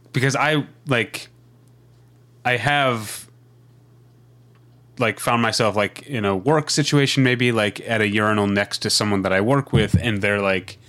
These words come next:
"Hey, did you see that email from so-and-so?" And I wanna be like, I talk because I don't wanna be rude, but I also wanna be like, "Let's, let's talk about this when we get back to our desks." <laughs> Like, that's not what this is for.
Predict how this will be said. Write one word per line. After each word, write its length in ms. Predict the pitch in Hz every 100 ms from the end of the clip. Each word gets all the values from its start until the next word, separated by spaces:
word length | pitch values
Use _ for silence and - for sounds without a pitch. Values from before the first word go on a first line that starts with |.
| - - - - -
"Hey, 180 | 175
did 100 | 165
you 60 | 139
see 140 | -
that 180 | 151 151
email 260 | 139 151 151
from 160 | 143 120
so-and-so?" 520 | 127 139 143 156 156
And 100 | 120
I 40 |
wanna 180 | 120 113
be 140 | 110 110
like, 360 | 101 95 - - - - - - - _ _ - - -
I 80 | 127
talk 340 | - 214 147
because 200 | 131 117
I 40 | 120
don't 80 | 107
wanna 120 | 104
be 80 | 98
rude, 500 | 110 139 113 98 101
but 100 | 117
I 20 | 120
also 200 | 127 113
wanna 80 | 110
be 60 |
like, 240 | 107 101 -
"Let's, 240 | 165 - - _ - - -
let's 140 | -
talk 120 | 196
about 100 | 190 160
this 60 |
when 60 | 151
we 60 | 131
get 100 | 127
back 160 | 113
to 100 | -
our 60 | 92
desks." 600 | 107 - - - - -
<laughs> 40 | -
Like, 260 | 147 139
that's 180 | 175 147
not 80 | 185
what 80 | 156
this 160 | 147 143
is 100 | 120
for. 400 | - 120 104